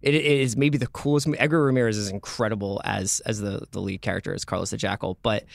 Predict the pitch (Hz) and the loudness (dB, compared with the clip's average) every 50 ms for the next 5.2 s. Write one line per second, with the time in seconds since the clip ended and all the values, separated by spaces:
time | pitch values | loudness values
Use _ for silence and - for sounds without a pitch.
0 | - - - - - - _ _ _ - 123 - - 143 156 180 180 - 151 139 | -20 -20 -20 -20 -20 -20 _ _ _ -2 0 2 4 6 6 6 6 4 4 4
1 | 139 135 120 117 - - - - - - 196 202 117 110 107 - - - - _ | 2 2 2 2 2 2 2 2 2 4 6 6 6 4 4 4 2 2 0 _
2 | _ _ _ _ - - _ - _ _ _ - _ _ - - 131 - - - | _ _ _ _ -20 -20 _ -20 _ _ _ -20 _ _ 0 2 2 4 4 4
3 | - - - _ _ _ _ - _ - _ _ _ _ _ _ _ - _ _ | 4 2 -2 _ _ _ _ -20 _ -20 _ _ _ _ _ _ _ -20 _ _
4 | _ _ - 135 143 156 156 - 151 - 165 151 139 - 143 135 123 113 104 - | _ _ 0 4 4 4 6 4 4 4 4 4 4 4 4 4 2 2 0 -2
5 | 110 - - | -4 -4 -4